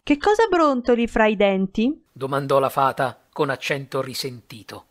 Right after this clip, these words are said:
Speaker 2: "Dicevo", mugolò il burattino a mezza voce,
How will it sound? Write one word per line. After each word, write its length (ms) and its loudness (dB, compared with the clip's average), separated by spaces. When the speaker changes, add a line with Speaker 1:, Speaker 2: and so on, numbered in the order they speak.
Speaker 2:
"Dicevo", 1160 -2
mugolò 580 -4
il 140 -10
burattino 600 -10
a 100 -12
mezza 300 -14
voce, 420 -14